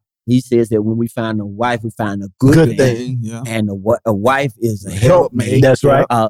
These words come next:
Speaker 1: okay, so th-, again, we don't have to take it on by ourselves.
Speaker 3: Right.
Speaker 1: But if we're ever in a position where we have to make the final call, we would rather, and any woman that's a real woman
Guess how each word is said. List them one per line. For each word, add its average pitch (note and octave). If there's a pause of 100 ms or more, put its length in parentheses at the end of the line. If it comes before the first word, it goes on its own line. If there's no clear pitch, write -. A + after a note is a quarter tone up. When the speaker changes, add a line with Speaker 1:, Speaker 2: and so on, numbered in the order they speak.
Speaker 1:
okay, B2
so A#2+
th-, A#2+ (260)
again, B2 (300)
we D3
don't E3+
have D3
to A2+
take D#3+
it C#3
on A#2+
by B2
ourselves. A2+ (180)
Speaker 3:
Right. A2+
Speaker 1:
But D3 (120)
if D3
we're D3
ever G3
in F#3
a D#3+
position C3+
where B2
we C#3
have D3
to C3+
make B2+
the A2+ (100)
final C#3+
call, G2+ (420)
we C#3+
would D3+
rather, C3+ (120)
and B2+
any E3
woman C#3+
that's C3
a D3
real E3
woman G#2+